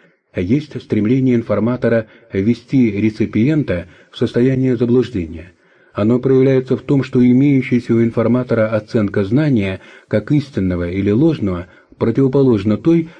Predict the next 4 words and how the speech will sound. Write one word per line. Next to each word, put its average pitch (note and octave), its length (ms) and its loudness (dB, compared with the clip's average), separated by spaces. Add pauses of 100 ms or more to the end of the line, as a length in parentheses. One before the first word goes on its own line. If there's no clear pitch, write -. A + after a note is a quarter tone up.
(120)
которая D3+ 460 0
сообщается G2 920 -4
реципиенту. G2 960 -2 (220)
Смотри G#2+ 600 -2